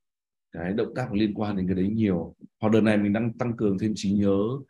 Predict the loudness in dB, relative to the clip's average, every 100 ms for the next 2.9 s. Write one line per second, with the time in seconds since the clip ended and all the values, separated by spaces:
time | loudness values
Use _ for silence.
0 | _ _ _ -10 -8 -4 -4 -2 -2 -2
1 | -4 -6 -8 -18 _ _ -2 0 0 -4
2 | -4 -4 -4 -4 -2 -2 0 0 -2